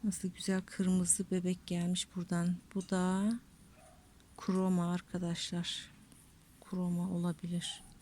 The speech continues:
Ya melako ya kroma ama şöyle, e, kromaya benzettim.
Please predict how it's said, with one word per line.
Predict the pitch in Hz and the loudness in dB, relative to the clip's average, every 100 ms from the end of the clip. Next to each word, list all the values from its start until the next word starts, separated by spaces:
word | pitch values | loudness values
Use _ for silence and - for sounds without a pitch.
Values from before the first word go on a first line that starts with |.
| - - - - - - - - - - - - | -20 -20 -20 -20 -20 -20 -20 -20 -20 -20 -10 0
Ya | 202 | 2
melako | 190 170 165 165 - | 4 2 0 -2 0
ya | 233 208 208 | 2 2 0
kroma | - 180 170 170 | -2 0 0 2
ama | 214 233 | 4 4
şöyle, | - 202 185 196 220 240 - - - | 2 0 0 0 -2 -4 -12 -14 -6
e, | 185 180 180 175 175 - - - - - - - - - - - - - - - - - - - - - - - - | -4 -2 -2 -4 -6 -14 -20 -20 -20 -20 -20 -20 -20 -20 -20 -20 -20 -20 -20 -20 -20 -20 -20 -20 -20 -20 -20 -20 -8
kromaya | 202 190 190 185 175 | -2 0 2 0 2
benzettim. | 175 175 180 180 - 196 | 0 0 -2 -4 -4 -2